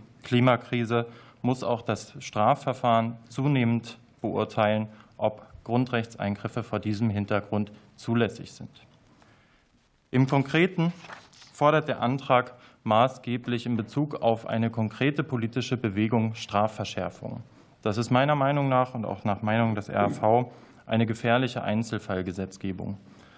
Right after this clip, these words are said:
Es ist eine Gesetzgebung, die darauf zielt, eine bestimmte politische Bewegung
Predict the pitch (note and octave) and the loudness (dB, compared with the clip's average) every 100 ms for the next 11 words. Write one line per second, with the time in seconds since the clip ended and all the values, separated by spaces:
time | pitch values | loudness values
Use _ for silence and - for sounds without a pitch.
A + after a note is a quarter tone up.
0 | - - G#2+ A#2 - A#2 A#2+ A#2 A2+ - | -10 -4 -2 -4 2 4 6 4 0 -2
1 | A#2+ D3+ D3+ D3 C3+ C#3 C#3 - A#2+ B2 | 2 2 0 -2 2 0 0 -4 0 2
2 | A2+ A2+ - - _ _ - C#3 D3+ D3+ | 4 2 -2 -18 _ _ -4 2 4 2
3 | D3+ - - A#2 A2+ G2 - - C3+ D#3 | -2 -14 -6 0 2 0 -4 0 2 2
4 | D3+ B2+ A#2+ A2+ A#2 - G#2+ G2+ A2 A#2 | 0 -2 -2 -2 -4 -4 -2 0 2 4
5 | A2+ | 2